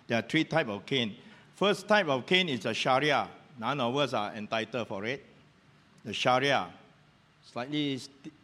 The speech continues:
almost the thickness of my last finger. And the second one is a C B T, criminal breach of trust, white collar,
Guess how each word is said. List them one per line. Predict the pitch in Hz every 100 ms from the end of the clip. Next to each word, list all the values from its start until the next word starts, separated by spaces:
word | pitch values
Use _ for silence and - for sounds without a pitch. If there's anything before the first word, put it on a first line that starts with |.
| -
almost | 127 160 147
the | 117 107 104
thickness | 135 143 143 123
of | 104
my | 101
last | 107 131 -
finger. | 113 117 147 170 - _ - - -
And | 143
the | 131
second | - 175 180 180
one | 180 180
is | 139 113
a |
C | 104 - 135
B | 135
T, | 139 156 139 98
criminal | 120 120 131 139
breach | 127 113 139 117
of | 101
trust, | - 139 170 - - _ -
white | 120 143 -
collar, | 123 139 135 131 127